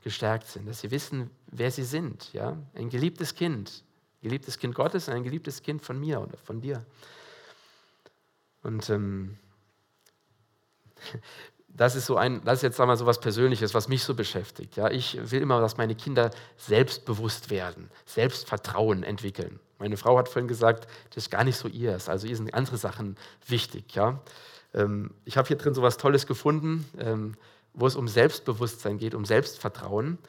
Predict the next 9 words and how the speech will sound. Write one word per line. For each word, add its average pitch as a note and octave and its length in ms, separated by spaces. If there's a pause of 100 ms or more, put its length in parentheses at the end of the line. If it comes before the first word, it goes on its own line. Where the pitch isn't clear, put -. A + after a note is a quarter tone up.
(720)
Mm, A2 360 (840)
und A2+ 140
ich A2+ 180
kürze E3 300
das C3 180
ganz C3+ 240
kurz C3+ 240
ab, - 260 (260)
ähm, A#2 460